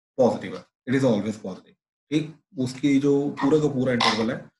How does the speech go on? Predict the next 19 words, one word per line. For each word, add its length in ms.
वो 80
हमेशा 320
positive 500
रह 60
रहा 100
है। 60
ठीक, 180
तो 100
वो 120
जैसे 420
देखो 260
जरा, 180
मान 280
लो 100
टू 140
से 120
लेके 360
सिक्सटीन। 300
ठीक, 160